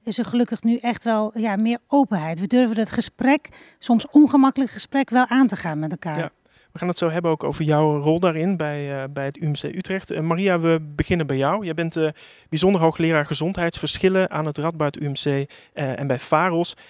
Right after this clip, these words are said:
Speaker 2: Eh, en je houdt je eigenlijk al, al jaren bezig met, met, met ongelijkheid in de, in de, in de zorg. Nou, moet er meer aandacht zijn voor am-, afkomst in de spreek- en behandelkamer? Daar gaan we het met jou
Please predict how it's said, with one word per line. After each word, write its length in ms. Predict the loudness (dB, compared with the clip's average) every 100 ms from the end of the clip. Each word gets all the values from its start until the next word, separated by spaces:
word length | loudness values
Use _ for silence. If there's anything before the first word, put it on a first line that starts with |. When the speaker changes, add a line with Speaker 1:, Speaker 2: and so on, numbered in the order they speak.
| _ -10
Speaker 2:
Eh, 260 | -8 -6
en 60 | -2
je 80 | 2
houdt 200 | 2 2
je 60 |
eigenlijk 320 | 0 0 2
al, 240 | 2 2 2
al 120 | 2
jaren 340 | 4 2 2
bezig 260 | -2 -2 -4
met, 240 | -8 -6
met, 220 | -4 -6 -6
met 140 | -8
ongelijkheid 600 | -8 -4 -2 -2 -2 -4
in 140 | -2
de, 240 | 0 0 -2
in 180 | -6 -6
de, 120 | -6
in 100 | -4
de 80 | -4
zorg. 380 | 2 2 2 -4 -20 -8
Nou, 120 | -2
moet 120 | 2 4
er 60 |
meer 160 | 4 4
aandacht 360 | 2 2 2
zijn 200 | 2 0
voor 140 | 0 -2
am-, 180 | -2 -2 -2
afkomst 520 | -2 2 0 0 -6
in 120 | -8
de 80 | -8
spreek- 400 | -4 0 0 -2
en 140 | -6
behandelkamer? 560 | -4 -4 -4 -4 -4 -4
Daar 100 | -4
gaan 100 | -6
we 60 |
het 100 | -6
met 100 | -6
jou 220 | 0 0